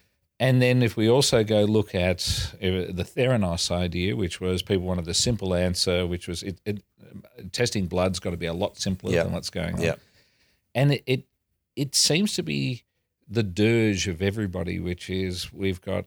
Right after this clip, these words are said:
Speaker 1: a group of people in society who will actually subscribe to a simple answer.
Speaker 2: Yes.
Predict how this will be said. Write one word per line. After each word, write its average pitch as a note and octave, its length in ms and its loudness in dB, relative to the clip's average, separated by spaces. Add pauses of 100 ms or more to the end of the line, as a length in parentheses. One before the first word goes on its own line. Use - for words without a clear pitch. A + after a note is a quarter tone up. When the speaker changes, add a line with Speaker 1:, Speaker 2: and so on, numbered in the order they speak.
(120)
Speaker 1:
a G2 80 -8
group A2+ 360 -2
of G#2+ 120 -10
people F#2 680 -8
in F#2 160 -6
society G2 800 -6
who F#2+ 240 -4
will F#2+ 380 -6
actually G2+ 440 -8 (120)
subscribe G#2 600 -6
to F#2+ 120 -10
a F2 60 -6
simple F2+ 400 -6
answer. E2+ 440 -8
Speaker 2:
Yes. E2+ 440 0